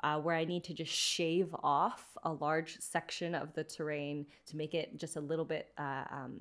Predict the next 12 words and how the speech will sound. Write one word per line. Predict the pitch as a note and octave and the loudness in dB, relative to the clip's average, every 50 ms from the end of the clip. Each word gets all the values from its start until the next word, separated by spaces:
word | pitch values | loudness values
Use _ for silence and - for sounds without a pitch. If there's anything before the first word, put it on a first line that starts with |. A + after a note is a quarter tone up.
| - - | -10 -8
shorter | - - - F3 E3+ F3+ G3 A#3 B3 C#4+ D4 D4 - | -4 0 2 2 4 4 4 2 2 0 -2 -4 -4
in | - E3+ | -4 -4
terms | E3 - E3 D#3+ D#3 | -2 -2 -2 -2 -2
of | D#3 D3 | -4 -6
height, | - - F3 F#3 C#4 - - - - - - - - - - - - - - _ _ _ _ _ _ _ _ _ - | -2 0 0 2 2 0 -4 -8 -12 -10 -14 -18 -18 -18 -18 -20 -20 -20 -20 _ _ _ _ _ _ _ _ _ 4
I | F#3 A3 | 4 4
have | G#3 A3 C4 C#4+ D4 C4 A3+ F#3+ - - _ _ - | 4 6 8 10 10 10 8 4 -6 -14 _ _ 2
a | F3 | 2
wooden | F3 E3 E3+ G3 G3+ G#3 G3+ G3 E3+ | 2 4 4 4 4 4 2 2 2
box | - - - - - - - - - - - _ _ | 2 0 0 0 -4 -8 -12 -12 -12 -14 -16 _ _
<laughs> | - A#3+ B3 - - - - - - | 6 8 8 6 2 -4 -8 8 10
that, | D4 B3+ B3 - - - G#3 - - A#3+ A#3 G#3 - - | 10 10 10 6 0 -6 4 12 12 12 12 12 12 6